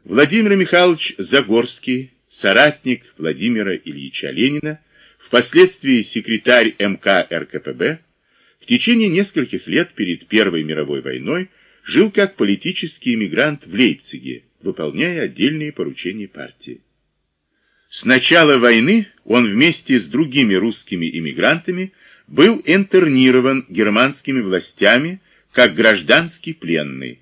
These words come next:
и жил в небольшом городке Гримма в тридцати километрах от Лейпцига.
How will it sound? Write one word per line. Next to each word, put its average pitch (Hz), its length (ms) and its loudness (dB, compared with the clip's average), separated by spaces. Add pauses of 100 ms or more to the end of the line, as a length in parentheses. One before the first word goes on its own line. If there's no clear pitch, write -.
(160)
и 104 120 -2
жил 190 280 -2
в 78 220 -12
небольшом 170 580 0
городке 120 500 -4
Гримма 82 720 -6 (340)
в - 60 -20
тридцати 113 400 -4
километрах 123 560 -6
от - 180 -10
Лейпцига. 64 520 -14